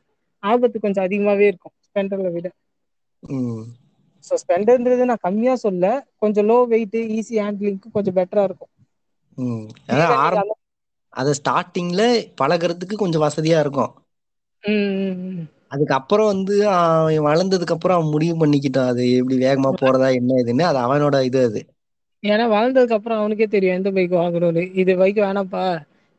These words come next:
Speaker 1: பெட்ரோல் விக்கிற விலையில கே-, இந்த பைக்லாம் எடுத்தேன்னா எனக்கு ஒரு லிட்டருக்கு நான் தெருமுனை தான் தாண்டுவேன்."
Speaker 2: ஆமா.
Speaker 1: ஒரு லிட்டர் போட்டு வீட்டுக்கு வந்தானா இப்ப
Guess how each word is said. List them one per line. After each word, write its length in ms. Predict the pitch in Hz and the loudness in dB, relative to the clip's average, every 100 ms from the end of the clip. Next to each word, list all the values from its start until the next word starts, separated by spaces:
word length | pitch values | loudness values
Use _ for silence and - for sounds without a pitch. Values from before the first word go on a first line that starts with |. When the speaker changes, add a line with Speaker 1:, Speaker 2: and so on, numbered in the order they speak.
| - | -2
Speaker 1:
பெட்ரோல் 340 | 190 233 240 | 0 2 0
விக்கிற 200 | 208 196 | 2 0
விலையில 320 | 190 196 208 202 | 2 2 0 -2
கே-, 320 | 208 196 190 | 0 0 0
இந்த 120 | 185 | 0
பைக்லாம் 380 | 180 185 208 202 | 0 2 2 0
எடுத்தேன்னா 340 | - 196 202 | 0 -2 -2
எனக்கு 240 | 202 185 185 | 0 2 2
ஒரு 120 | 202 | 2
லிட்டருக்கு 420 | 202 190 208 214 - 285 277 - | 0 0 -2 0 -2 -6 -14 -4
நான் 300 | 202 185 170 | -2 -2 0
தெருமுனை 420 | 220 254 226 208 | 0 0 -2 -2
தான் 200 | 226 220 | -2 -2
தாண்டுவேன்." 440 | 202 214 190 185 - _ _ _ _ 131 | 0 2 2 0 -4 _ _ _ _ -6
Speaker 2:
ஆமா. 280 | 135 131 120 135 - - - _ - - 403 339 _ - 320 | -4 -2 -2 -4 -4 -20 -20 _ -20 -20 -20 -20 _ -20 -8
Speaker 1:
ஒரு 220 | 208 220 226 | 0 0 2
லிட்டர் 300 | 233 262 254 | -4 -4 -4
போட்டு 200 | 226 233 | -4 -2
வீட்டுக்கு 320 | 240 240 226 | -2 0 0
வந்தானா 280 | 208 202 214 | 0 -2 -4
இப்ப 200 | 220 | 0